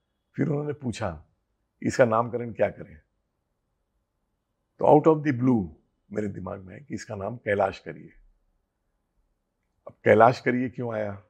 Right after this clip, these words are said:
क्योंकि कैलाश में पर्वत जो है वो पवित्र तो है ही, शिव जी का निवास अपन मानते हैं वहाँ पर। और, अ, उसके बाद ऐसा अवसर आया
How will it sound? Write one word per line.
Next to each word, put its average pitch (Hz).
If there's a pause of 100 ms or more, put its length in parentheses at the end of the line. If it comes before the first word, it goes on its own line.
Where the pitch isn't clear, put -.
(1500)
क्योंकि 110
कैलाश 107
में 120 (760)
पर्वत 95
जो 98
है 90 (640)
वो -
पवित्र 107
तो 113
है 101
ही, 113 (540)
शिव -
जी 107
का 120
निवास 104
अपन 98
मानते 85
हैं 90
वहाँ 78
पर। 73 (1120)
और, 92
अ, 85 (1900)
उसके -
बाद 104
ऐसा 104
अवसर 113
आया 120